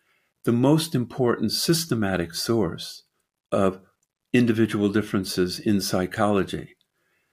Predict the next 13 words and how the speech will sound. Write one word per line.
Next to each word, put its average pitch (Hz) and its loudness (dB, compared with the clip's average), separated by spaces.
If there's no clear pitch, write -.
You 107 2
know, 107 4
it's 104 0
off 143 4
the 98 0
scale 117 2
of 98 -2
other 101 2
psychological 104 2
effects, 90 -2
you 95 2
know, 92 2
and 90 0